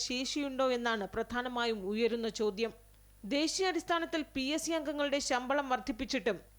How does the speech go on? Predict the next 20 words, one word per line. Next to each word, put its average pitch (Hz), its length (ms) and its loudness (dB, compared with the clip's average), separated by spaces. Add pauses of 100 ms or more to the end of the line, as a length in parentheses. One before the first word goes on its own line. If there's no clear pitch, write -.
കേരളത്തിൽ 269 480 2 (260)
രണ്ടായിരത്തി 262 520 0
പതിനാറിന് 262 520 2
ശേഷം 262 280 0 (480)
വർധന 247 280 2 (100)
നടപ്പാക്കിയിട്ടില്ല 269 680 2 (140)
എന്ന 254 120 2 (120)
പരാതി 247 360 4 (180)
ഇപ്പോഴും 247 420 4 (240)
ഉയരുകയാണ്. 220 600 4 (360)
ശമ്പളവും 349 560 4
പെൻഷനും 302 400 2 (240)
മൂന്നര 311 340 2 (120)
ലക്ഷത്തിന് 311 480 -2
മുകളിലാക്കണമെന്ന 277 760 2 (100)
ശുപാർശ 262 360 2 (500)
മന്ത്രിസഭയുടെ 247 680 4 (100)
പരിഗണനയിലുമുണ്ട്. 226 880 2 (420)
അതേസമയം 339 520 2 (140)
ഓരോ 302 220 6